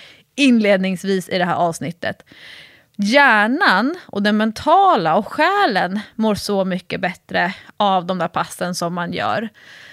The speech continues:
Så ett arbete som man har utfört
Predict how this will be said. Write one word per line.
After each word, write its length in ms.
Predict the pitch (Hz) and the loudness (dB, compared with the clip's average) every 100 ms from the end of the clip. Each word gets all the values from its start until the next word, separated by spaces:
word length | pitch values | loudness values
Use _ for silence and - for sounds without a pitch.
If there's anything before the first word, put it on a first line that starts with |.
| - _ - | -20 _ -4
Så 220 | - 233 - _ - | 0 0 -2 _ -8
ett 120 | 220 | -4
arbete 680 | - 254 226 208 285 359 - | 2 4 2 0 -2 -2 -2
som 160 | - 240 | -4 -2
man 120 | 202 | 0
har 100 | 185 | -2
utfört 960 | - 226 190 - - 277 220 311 - - | -2 -2 -4 -6 0 4 4 0 -8 -18